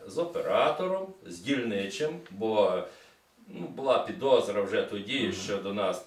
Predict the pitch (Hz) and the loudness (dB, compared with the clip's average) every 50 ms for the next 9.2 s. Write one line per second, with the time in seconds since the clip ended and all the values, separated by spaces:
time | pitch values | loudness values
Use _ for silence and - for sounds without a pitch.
0 | - - - 92 90 85 - - 87 82 87 90 87 87 101 113 107 92 - - | -14 -12 -10 -10 -10 -10 -12 -12 -12 -10 -10 -12 -12 -12 -10 -10 -10 -10 -10 -6
1 | 104 104 101 113 120 113 - - 180 175 151 135 110 95 80 - 113 110 113 110 | -2 0 2 2 2 2 4 6 6 6 6 4 2 0 -2 -2 -2 0 0 0
2 | 113 - - - - 92 87 87 - - - - - - - - - - - - | -2 -2 -6 -8 -8 -8 -8 -4 0 0 0 0 0 -4 -8 -14 -18 -16 -16 -14
3 | - - - - 120 127 135 131 120 - - - - - 107 95 95 98 - - | -14 -14 -10 -6 -2 0 0 0 0 0 -2 -4 -4 -4 -6 -6 -6 -8 -12 -12
4 | - 127 120 - - - - 107 113 123 123 139 165 185 180 - 214 196 - - | -10 -10 -8 -8 -10 -10 -6 -4 -2 0 2 4 4 4 4 0 -4 -4 0 0
5 | 226 226 226 220 - - - - - - - - _ _ _ - 117 165 233 269 | 0 0 0 -4 -10 -14 -16 -18 -18 -20 -20 -20 _ _ _ -4 2 4 4 4
6 | - - 185 165 - 202 226 240 233 226 - 226 220 220 214 190 - 160 156 143 | 4 4 0 2 6 6 6 6 6 4 2 0 0 0 0 0 0 0 0 0
7 | 143 135 - - - - 113 156 165 185 196 196 196 185 165 - - - - - | 0 -4 -6 -10 -10 -6 0 2 4 4 4 4 2 2 0 0 -2 -2 -2 -2
8 | 131 139 156 165 165 160 156 143 117 107 104 110 117 - 143 139 139 139 127 117 | -2 0 0 0 -2 -2 -2 -2 -2 0 0 2 2 2 0 -2 -4 -4 -2 0
9 | 139 - - - | 0 0 -2 -2